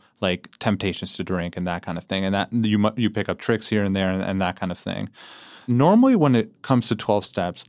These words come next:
a lot of what, like, twelve steps itself and some of its members will emphasize is the spiritual aspect of it,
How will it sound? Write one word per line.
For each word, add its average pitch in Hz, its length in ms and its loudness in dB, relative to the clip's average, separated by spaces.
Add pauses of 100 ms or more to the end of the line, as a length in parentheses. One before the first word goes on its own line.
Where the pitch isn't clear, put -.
(160)
a 113 80 2
lot 113 320 4
of 143 160 2
what, 98 300 2 (180)
like, - 220 -12
twelve 117 260 2
steps - 240 -4
itself 107 380 -2
and 101 140 -4
some 110 160 -2
of 92 80 -4
its - 180 -6
members 107 300 -2
will 98 100 -2
emphasize 90 460 -8
is - 60 -16
the 87 60 -8
spiritual 190 720 -4
aspect - 560 -8
of - 220 -8
it, - 240 -8